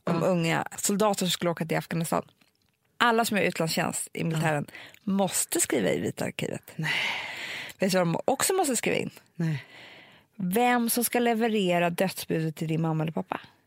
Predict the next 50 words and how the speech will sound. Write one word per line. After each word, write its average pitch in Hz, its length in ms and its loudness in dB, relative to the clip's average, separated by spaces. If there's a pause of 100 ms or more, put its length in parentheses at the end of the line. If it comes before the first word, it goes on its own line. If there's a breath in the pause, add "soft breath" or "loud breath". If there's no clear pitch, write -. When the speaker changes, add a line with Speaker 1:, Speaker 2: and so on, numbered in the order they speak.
(240)
Speaker 2:
Åh, 143 140 -14
gud 190 220 -2
vad - 60 -8
hemskt. - 320 -10 (120)
Speaker 1:
Då 220 340 2
rekommenderar 262 1040 2
de 170 280 2
att - 160 0
det 208 80 0
inte 190 220 -2
ska - 180 -2
vara 165 520 2 (100)
en 160 400 2 (480 loud breath)
som 185 240 0
de 175 140 0
aldrig 170 480 2
ser, 185 480 2 (260)
för - 140 -4
då 185 140 0
kommer 208 320 0
det 170 120 2
bli 160 140 -2
så 180 120 0
obehagligt. 175 500 -2 (280 loud breath)
Speaker 2:
Ja. 185 60 0
Speaker 1:
Det 170 120 2
ska 185 160 0
helst 220 360 2
vara 175 120 2
någon 165 300 0 (120)
granne 175 460 2
som 175 180 -2
du 165 60 -6
träffar 175 340 -2
typ 160 200 -2
hela 165 200 2
tiden 156 340 0
eller 156 140 -2
så. 131 160 -4 (360 loud breath)
Så - 120 -6
att 185 60 -8
det 208 60 0
inte 196 100 0
ska 196 140 0
bli 180 140 0
obehagligt 196 540 2
när 180 120 0
folk 165 240 -2
kommer 160 300 0
och 160 160 0